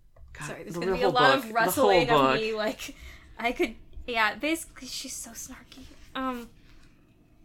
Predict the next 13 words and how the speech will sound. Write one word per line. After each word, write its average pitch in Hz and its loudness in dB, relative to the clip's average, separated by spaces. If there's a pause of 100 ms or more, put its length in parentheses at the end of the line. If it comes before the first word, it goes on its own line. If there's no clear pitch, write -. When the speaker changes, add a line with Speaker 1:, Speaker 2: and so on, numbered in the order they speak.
(1000)
Speaker 2:
I 262 -2
also 349 0
like 381 0
every 311 -2
once 254 -4
in 294 -4
a - -4
while 311 0
she 269 -6
talks 240 -8
about 240 -6
clothing. 247 -10 (180)
Speaker 1:
Yeah. 147 -6